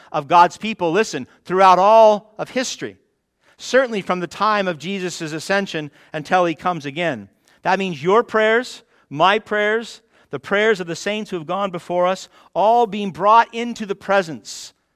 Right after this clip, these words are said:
of the living God, into the sanctuary, like the incense received by him in a manner that he says is pleasing. Now, I want you to think about that for a minute. The, the,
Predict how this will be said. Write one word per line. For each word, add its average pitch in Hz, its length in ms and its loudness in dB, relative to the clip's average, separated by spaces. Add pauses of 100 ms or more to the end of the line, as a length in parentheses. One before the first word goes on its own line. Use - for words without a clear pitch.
(480)
of 135 120 -4
the 143 80 0
living 165 300 0
God, 131 400 -2 (580)
into 190 240 -6
the 180 120 -10
sanctuary, 131 800 -6 (320)
like 165 300 2
the 170 140 -6
incense 156 520 -8 (360)
received 185 680 -10 (320)
by 156 320 0
him 135 560 -8 (440)
in 139 120 -8
a 131 80 -6
manner 135 280 -6
that 120 180 -12
he 151 340 -12
says 123 420 -6
is 117 220 -16
pleasing. 98 800 -18 (1120)
Now, 139 80 -4
I - 20 -2
want 190 200 -4
you 165 60 -10
to 147 60 -14
think 190 160 -10
about 131 220 -6
that 123 240 -10
for 127 100 -14
a 123 60 -12
minute. 117 320 -14 (500)
The, 131 220 -12
the, 120 160 -20